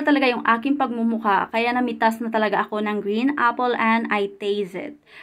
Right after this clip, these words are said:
Grabe yung lasa niya, super sarap. Iba talaga yung pagkain kapag kinakain mo sa puno kasi manamis-namis yung kanyang lasa. Tapos yung kagandahan lang kapag matangkad ka is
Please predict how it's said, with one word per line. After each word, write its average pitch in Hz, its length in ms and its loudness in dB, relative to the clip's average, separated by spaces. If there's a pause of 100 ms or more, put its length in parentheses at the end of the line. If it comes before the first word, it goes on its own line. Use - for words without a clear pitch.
(120)
Grabe 269 480 4
yung 269 320 2
lasa 226 400 0
niya, 233 240 -6
super 247 560 -6
sarap. 214 400 -4
Iba 226 320 2
talaga 202 240 4
yung 285 160 8
pagkain 214 640 -4
kapag 226 320 -4
kinakain 220 480 0
mo 220 160 0
sa 220 160 -6
puno 202 480 -6
kasi 220 400 -8 (240)
manamis-namis 247 1040 4
yung 226 160 -8
kanyang 214 320 -2
lasa. 185 560 -8 (320)
Tapos 320 400 2
yung 302 160 6
kagandahan 302 640 6
lang 240 240 2
kapag 233 320 0
matangkad 233 640 -2
ka 190 400 -2 (400)
is 254 320 -4